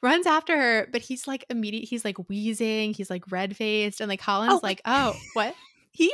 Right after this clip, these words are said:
Speaker 2: also had, when he, before the improv show, he arrives and he has, like, a pain in his side. And he's like, "Oh,
Speaker 1: Yeah.
Speaker 2: I had to jog here, and, like, I'm running on four cups of coffee,
Speaker 1: Yeah.
Speaker 2: and that's it. So, like, that's why I have a pain on my side."
Speaker 1: Right.
Speaker 2: But for some reason, my brain, immediate, when he arrived, like, before we even get this later scene,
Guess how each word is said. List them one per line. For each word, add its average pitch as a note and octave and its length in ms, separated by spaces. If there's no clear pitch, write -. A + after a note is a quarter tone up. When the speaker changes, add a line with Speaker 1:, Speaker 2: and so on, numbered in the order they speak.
Speaker 2:
also F#4+ 340
had, F4 180
when C#4+ 100
he, E4 120
before D#4 500
the G4+ 80
improv A3+ 500
show, F3 340
he D4+ 160
arrives C4+ 360
and A#3 80
he A#3+ 60
has, A#3 100
like, A3+ 120
a G3 80
pain G3+ 420
in C#4 120
his D4+ 160
side. D#4+ 520
And A#3+ 360
he's G#3 100
like, A#3+ 100
"Oh, C4 40
Speaker 1:
Yeah. C4+ 80
Speaker 2:
I A#3+ 80
had G#3+ 100
to C4 80
jog B3 340
here, A3+ 260
and, A3 80
like, G3+ 120
I'm G3+ 160
running A3 240
on G#3 100
four A3 260
cups - 260
of G#3+ 100
coffee, G3+ 360
Speaker 1:
Yeah. G3 40
Speaker 2:
and G3 100
that's G3+ 180
it. G#3 200
So, G3+ 80
like, F3+ 180
that's G#3 220
why G#3+ 80
I - 20
have G3+ 80
a G#3+ 60
pain G#3 200
on G#3 60
my G3+ 120
side." F#3 320
Speaker 1:
Right. A3+ 440
Speaker 2:
But A3+ 100
for F4+ 140
some D#4 340
reason, C#4+ 520
my A#3+ 240
brain, A3 300
immediate, A3 440
when G3+ 100
he G#3+ 140
arrived, F#3+ 540
like, G3 160
before C#4 320
we D#4+ 100
even A#3+ 180
get G3 320
this F#3+ 220
later F3 260
scene, D#3+ 280